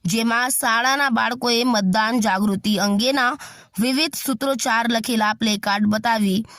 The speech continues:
મતદારોને વધુમાં વધુ મતદાન કરવા અપીલ કરી હતી. આમોદની મિશ્ર શાળા બે થી શાળાના બાળકો સાથે શિક્ષકોએ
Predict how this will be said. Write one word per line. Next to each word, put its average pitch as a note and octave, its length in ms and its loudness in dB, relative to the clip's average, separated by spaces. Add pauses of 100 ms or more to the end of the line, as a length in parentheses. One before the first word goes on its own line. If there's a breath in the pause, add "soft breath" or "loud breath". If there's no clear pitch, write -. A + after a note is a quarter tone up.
(220 loud breath)
મતદારોને B3+ 720 0
વધુમાં G3 500 0
વધુ A3 300 0
મતદાન G#3 500 0
કરવા G3+ 400 0
અપીલ F#3+ 240 -2
કરી F#3+ 320 -2
હતી. F3 420 -2 (400 loud breath)
આમોદની B3 680 -2
મિશ્ર C4 380 -2
શાળા G#3+ 420 0
બે A3+ 280 -2
થી B3+ 300 -2
શાળાના G#3+ 640 -2
બાળકો G#3 500 0
સાથે A3 500 -2
શિક્ષકોએ A3+ 840 -4